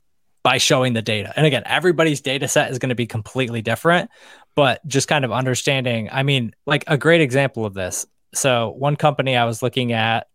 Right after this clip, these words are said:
they had gobs of followers on LinkedIn, like, big old company. I wanna say they had easily,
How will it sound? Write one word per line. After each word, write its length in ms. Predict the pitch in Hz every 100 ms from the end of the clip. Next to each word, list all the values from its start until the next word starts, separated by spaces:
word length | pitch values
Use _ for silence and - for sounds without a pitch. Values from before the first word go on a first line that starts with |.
| -
they 200 | 120 139
had 320 | 139 127 107 - _ 113 -
gobs 540 | 135 127 117 101 107
of 180 | - 131
followers 500 | - 101 101 98 104
on 180 | 95 98
LinkedIn, 400 | 98 98 98 78 _ _ -
like, 320 | 117 - - -
big 180 | 190 175
old 200 | 160 143
company. 600 | 143 127 135 127 123 123
I 120 | 123
wanna 180 | 170 160
say 180 | - 131
they 160 | 127
had 440 | 113 120 110 107 104 _
easily, 880 | - 151 147 131 117 117 107 104 98